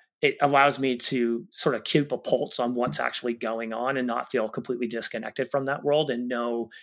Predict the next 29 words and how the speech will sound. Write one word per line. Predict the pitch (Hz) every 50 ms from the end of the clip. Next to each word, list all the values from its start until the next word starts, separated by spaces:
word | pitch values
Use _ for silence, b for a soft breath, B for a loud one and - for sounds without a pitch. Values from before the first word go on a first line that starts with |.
| B
you | - 139
know, | 135
what | 131 131 127
are | 131 127
the | 123
latest | 120 120 113 120 113 -
technologies, | - 123 123 123 117 117 120 113 113 120 117 117 110 B B B B
what | - 147 139
are | 131
people | - - 143 143 120
doing? | 107 127 127 123 123
So | - 147
I |
can | 123 - 143
at | 135 147
least | 160 156 - B B B B _
talk | - - 139 139 -
about | 170 131 127 120 113 117
it | 113 123 -
at | - -
a | 113
conceptual | - - 123 - - 131 - - - 127
level, | 123 127 131 135 131
even | 120 117 123 123 123
if | 110 107
I'm | 117 110 113
not | 117 117 120 117
necessarily | 113 113 - - 120 - 127 113 110 110 110
day-to-day | 110 113 110 113 110 107 117 117 113 113 110 110